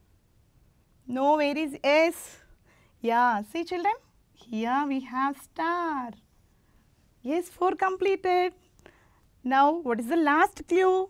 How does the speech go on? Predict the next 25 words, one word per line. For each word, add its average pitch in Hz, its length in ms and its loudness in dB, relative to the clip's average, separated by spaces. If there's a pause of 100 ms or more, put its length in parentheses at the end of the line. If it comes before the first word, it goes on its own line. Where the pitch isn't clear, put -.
(120)
Yeah, 277 280 6
we 277 120 0
have 359 200 -2
here 339 240 0
last 320 360 -4
clue. 302 280 -4
See, 453 100 2 (600)
they 294 180 4
follow 240 640 6
the 415 120 6 (100)
planets 220 600 2
in 294 240 2
their 359 180 4 (100)
orbit 220 540 2
around 330 500 6
the 403 80 4
sun. 330 480 -2 (2000)
Who 392 120 -4
are 523 140 4
followers 415 540 6
to 359 100 0
us? 226 380 -2 (960)
Yes, 440 220 -4
planets 277 460 -4
revolving 277 600 2